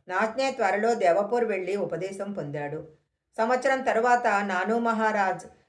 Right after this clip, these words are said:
బొంబాయి వస్తున్నారని అతనికి తెలిసి స్టేషన్కి వెళ్ళాడు. నాచ్నే నానూ మహారాజ్ అతనికి తన గురువైన ఎనిమిది సంవత్సరాల శ్రీపాద ద్వైపాడే గారిని చూపారు. తరువాత శ్రీపాదులు కొంతకాలం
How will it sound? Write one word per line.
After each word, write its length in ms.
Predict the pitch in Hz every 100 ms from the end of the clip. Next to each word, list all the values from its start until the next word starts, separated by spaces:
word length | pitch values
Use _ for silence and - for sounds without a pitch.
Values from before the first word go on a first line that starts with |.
| _ 165
బొంబాయి 400 | 180 208 247 247
వస్తున్నారని 760 | 240 - 226 208 202 196 202
అతనికి 320 | 196 190 180
తెలిసి 460 | 170 170 196 190 190
స్టేషన్కి 500 | - 160 156 151 156
వెళ్ళాడు. 420 | 143 147 143 151 - _ _ _ _
నాచ్నే 680 | 175 202 220 254 208 196 196 - _ 165
నానూ 340 | 180 220 269
మహారాజ్ 580 | 254 240 233 226 220 208
అతనికి 280 | 202 190 196
తన 280 | 185 170
గురువైన 680 | 165 185 233 220 190 170 170 170 _ -
ఎనిమిది 320 | 185 220 220
సంవత్సరాల 560 | 214 180 202 247 240 226
శ్రీపాద 420 | 190 185 202 214
ద్వైపాడే 600 | 226 208 202 196 185 180
గారిని 300 | 170 160 180
చూపారు. 540 | 208 147 151 143 143 - - _ _
తరువాత 500 | 170 196 247 247 233
శ్రీపాదులు 680 | 220 196 196 226 226 214 190
కొంతకాలం 840 | 185 180 170 165 160 190 185 170